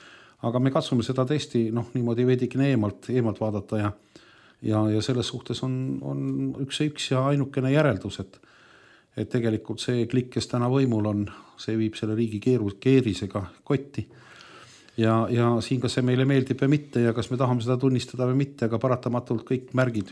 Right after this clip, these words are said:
mida me täna oma ühiskonnas me näeme, Eesti ühiskonnas, viitavad ju otseselt sellele, et, äh,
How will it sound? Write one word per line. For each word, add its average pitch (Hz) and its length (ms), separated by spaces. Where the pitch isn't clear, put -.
mida 110 200
me 110 120
täna 117 220
oma 107 220
ühiskonnas 110 480
me 127 140
näeme, 131 240
Eesti 113 320
ühiskonnas, 110 500
viitavad 113 400
ju 117 80
otseselt 104 360
sellele, 101 480
et, - 220
äh, 107 380